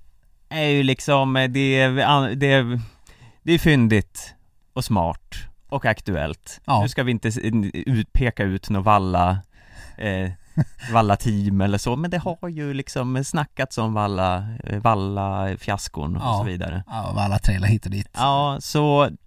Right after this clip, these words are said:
Speaker 1: mm, det är, vi s-, vi ska inte säga att vi håller med.
Speaker 2: Nej.
Speaker 1: Men det var,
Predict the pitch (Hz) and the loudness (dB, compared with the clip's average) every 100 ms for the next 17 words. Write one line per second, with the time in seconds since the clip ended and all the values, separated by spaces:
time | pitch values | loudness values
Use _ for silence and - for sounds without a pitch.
0 | - 165 196 208 - 135 170 165 156 131 | -10 -6 -4 -6 -2 -2 0 0 -2 -4
1 | - - 139 165 - 143 139 139 151 120 | -8 -8 2 2 2 -6 -6 -2 0 2
2 | 101 95 90 85 85 - - 294 - - | 0 0 -2 -2 -2 -2 -2 -4 -10 -8
3 | 113 87 101 - - - 123 135 135 - | 0 0 0 -6 -18 -4 0 0 0 -2
4 | 131 120 110 107 | -2 2 0 0